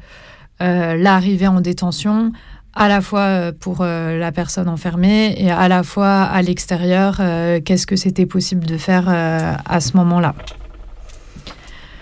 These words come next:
Euh, donc, d'abord, euh, sur, euh, bah, le fait, euh,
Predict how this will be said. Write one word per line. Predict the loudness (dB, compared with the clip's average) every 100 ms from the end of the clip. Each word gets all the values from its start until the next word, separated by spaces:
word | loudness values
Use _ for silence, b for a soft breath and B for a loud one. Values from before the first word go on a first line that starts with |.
| B B -20 -4
Euh, | -2 0 0 0 -2 -4 -4 -8 -14 B B B B B B B B B -20 -2
donc, | 4 6 4 0
d'abord, | 0 2 4 2 2
euh, | 2 2 2 0 -2 -6 -8
sur, | -6 -2 0
euh, | 4 4 2 0 0 -2 -2
bah, | 0 2
le | 0
fait, | 0 -2 0
euh, | 2 4 4 2 -2